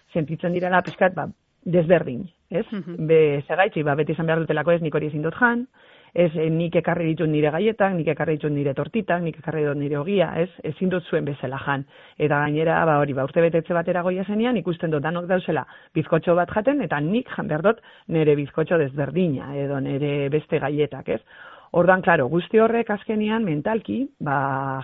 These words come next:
Speaker 1: jendeari eragin bat, e, eitzen dutza, zeliakoei, eta, eta hori da batez be gaizkien eramaten duten, hau da, etxetik kanpo jan behar dutenean, eta etxetik kanpo azaldu behar dutenean, ba, zeliakoak dirala,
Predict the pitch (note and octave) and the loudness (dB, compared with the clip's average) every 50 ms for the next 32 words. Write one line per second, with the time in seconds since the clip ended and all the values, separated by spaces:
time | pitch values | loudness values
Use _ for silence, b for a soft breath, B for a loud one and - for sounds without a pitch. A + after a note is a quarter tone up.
0 | - - C3+ C#3 C#3+ D3+ D#3+ F#3 F#3+ F#3 A3 A3+ A3+ G#3 E3+ D3+ C#3 D3 C#3+ D#3+ | -8 -8 -6 -4 -2 0 0 2 2 2 0 0 0 -2 -2 -2 -4 -2 -2 -2
1 | E3+ F3+ F3 D3 C3+ B2+ - - - - - C#3+ C#3+ C#3 C3+ C3 B2+ - - D#3 | -2 -2 -2 -4 -4 -6 -8 -10 -12 -10 -10 -8 -8 -8 -8 -10 -10 -10 -8 -10
2 | C#3+ C3+ - D3 C#3 C#3 C3+ - - G3+ C4+ _ _ b b b - D3+ C#3+ C#3 | -10 -8 -8 -8 -6 -6 -8 -4 -4 -6 -6 _ _ b b b -8 -6 -6 -6
3 | - D#3+ D3+ G#3 C4 b b b b b b b - E3 D#3 D3 C#3 - D#3+ D3 | -4 -4 -4 -4 -6 b b b b b b b 0 2 2 2 2 0 0 0
4 | D3 C#3+ C#3 C#3 C#3 C#3 - - D3+ C#3+ C3+ - D3 C#3+ C#3+ C#3+ D3+ E3 F#3 F#3+ | 2 2 0 0 0 0 0 -2 -2 -4 -2 -2 -2 -2 0 0 0 0 0 2
5 | G#3 G#3+ G3 G3 F#3+ G#3 G#3 G3 F#3 A3+ G#3 D#3 C#3 C3+ - _ - F#3+ F#3 F3 | 2 2 2 2 0 -2 -4 -2 -2 -2 0 0 -2 -2 -4 _ -2 0 0 0
6 | F3+ G3+ G3+ F#3+ F3+ F#3 D#3 C3+ C#3+ C#3+ C#3+ D3 C#3+ D3 D3 C#3+ C3 - - - | 0 0 -2 -2 -2 -2 -4 -4 -2 -4 -4 -6 -4 -6 -6 -6 -6 -2 -2 -4
7 | A#3 - B3+ G#3+ _ _ - E3 D3 C3+ B2+ A#2+ - - - b b b b b | -2 -2 -4 -6 _ _ -2 0 0 0 -2 -4 -6 -8 -8 b b b b b
8 | b b b - - F#3 F#3 G3+ G3 G3 F#3 E3+ D3+ D3+ D#3 D3 D3 E3 A#3+ D4+ | b b b -6 -2 0 2 2 2 2 2 0 0 0 -2 -2 0 -2 -2 -2
9 | D#4+ A3 D#3+ C#3+ C#3+ - E3+ D#3 - D#3 - E3 E3 D3+ D#3 D3 C3+ - F#3 F#3 | -2 -2 -4 -4 -4 -4 -6 -6 -6 -2 0 0 0 2 -2 -4 -2 0 0 2
10 | F#3+ G#3 F#3 F3 D#3+ D#3+ D#3+ D3+ D3 D#3 C#3+ D3 C#3 D3+ D#3+ D#3 D3+ C#3 C3+ C3+ | 2 2 0 0 -2 0 -2 -2 -2 -2 -2 -2 -2 -2 -2 -2 -2 -4 -8 -10
11 | C#3+ D3 - _ _ _ _ _ D3+ D3 D3 D#3 D#3+ G3 F#3 D#3 C#3+ C#3 C#3+ D3 | -14 -18 -20 _ _ _ _ _ -6 -4 -4 0 0 0 0 0 -4 -2 0 0
12 | D3 D3 C#3 C3 | 0 0 -2 -4